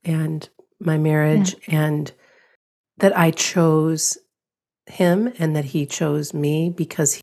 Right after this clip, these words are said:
Speaker 1: he was not my type at all. <laughs>
Speaker 2: What was, why was he
Speaker 1: Right?
Speaker 2: not your type? If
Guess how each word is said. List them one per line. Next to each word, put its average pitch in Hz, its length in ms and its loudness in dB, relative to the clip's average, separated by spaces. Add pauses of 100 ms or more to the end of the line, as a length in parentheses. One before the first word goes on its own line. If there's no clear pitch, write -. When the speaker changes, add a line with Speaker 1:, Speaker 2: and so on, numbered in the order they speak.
Speaker 1:
he 175 140 2
was 143 120 0
not 156 280 2
my 143 100 -2
type 156 300 -4
at 170 80 -4
all. 170 260 -6 (160)
<laughs> 247 1700 0 (260)
Speaker 2:
What 226 360 4
was, - 0 -
why - 0 -
was 202 260 2
he 311 200 2 (140)
Speaker 1:
Right? 226 360 4
Speaker 2:
not 175 100 0
your 185 100 -2
type? 196 300 0
If - 100 -14